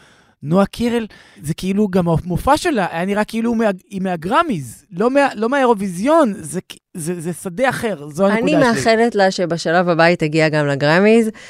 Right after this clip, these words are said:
Speaker 2: והיה תענוג, זה היה אירוויזיון נהדר, נהניתי באמת מרוב הרגעים, חוץ מהרגעים שבהם, אה, אנשים ניסו לשיר ברצינות, ואז זה באמת היה מגוחך.
Speaker 1: אבל אחת כזו ניצחה,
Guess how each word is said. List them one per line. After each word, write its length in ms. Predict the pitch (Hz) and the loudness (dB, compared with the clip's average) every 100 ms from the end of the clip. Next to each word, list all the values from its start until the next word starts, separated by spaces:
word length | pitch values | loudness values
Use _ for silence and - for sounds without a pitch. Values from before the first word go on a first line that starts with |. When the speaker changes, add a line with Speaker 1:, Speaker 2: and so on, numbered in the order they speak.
| - - | -20 -4
Speaker 2:
והיה 220 | 143 151 | 2 2
תענוג, 600 | 202 247 165 165 185 214 | 2 2 2 4 6 4
זה 60 | 175 | 4
היה 120 | 151 | 4
אירוויזיון 600 | 190 180 160 156 175 185 - - | 4 2 -2 0 2 2 0 -6
נהדר, 840 | 165 160 156 151 156 196 185 175 175 | -4 -2 -4 -2 2 4 4 4 2
נהניתי 460 | 160 170 190 196 | 0 0 0 0
באמת 300 | 160 156 190 196 | 0 0 0 0
מרוב 480 | 160 151 151 202 | -2 0 2 2
הרגעים, 420 | 202 165 156 180 175 | 2 2 2 0 0
חוץ 220 | 190 202 | -2 0
מהרגעים 440 | 175 156 156 160 | 2 2 2 2
שבהם, 520 | 175 165 143 151 160 | 2 4 4 4 4
אה, 240 | 156 143 139 | 4 4 2
אנשים 320 | 151 165 170 | 2 2 2
ניסו 220 | 170 - | 2 2
לשיר 280 | 160 156 170 | 2 2 2
ברצינות, 520 | 170 170 160 156 160 | 2 2 2 2 2
ואז 240 | 151 139 147 | 4 4 4
זה 60 | |
באמת 260 | 151 143 143 | 0 0 2
היה 100 | 139 | 2
מגוחך. 580 | 156 151 - 139 147 - | 2 -2 -6 -6 -8 -4
Speaker 1:
אבל 240 | 165 175 165 | 0 2 2
אחת 260 | 196 185 | 0 -2
כזו 240 | - 190 190 | -2 0 0
ניצחה, 300 | 196 - | 0 -4